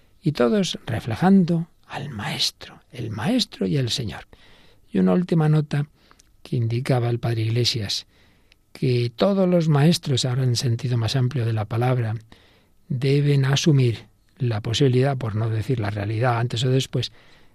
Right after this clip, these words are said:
de la experiencia del fracaso. Bueno, el mismo Jesucristo, pues, tuvo sus fracasos, vaya que sí los tuvo. Para empezar,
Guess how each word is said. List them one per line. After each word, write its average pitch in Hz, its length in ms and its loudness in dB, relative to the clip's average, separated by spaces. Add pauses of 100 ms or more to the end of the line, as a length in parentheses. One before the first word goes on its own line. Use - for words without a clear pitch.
(160)
de 123 240 -2
la 113 80 -2
experiencia 147 640 2
del 196 220 0
fracaso. 175 560 0
Bueno, 131 220 0
el 131 80 0
mismo 135 260 4
Jesucristo, 139 640 0
pues, - 180 -10
tuvo 165 200 2
sus 117 180 -4
fracasos, 120 440 -2
vaya 131 240 2
que 110 120 -4
sí 113 80 -2
los 104 180 -4
tuvo. 202 260 4
Para 117 120 -4
empezar, 127 420 2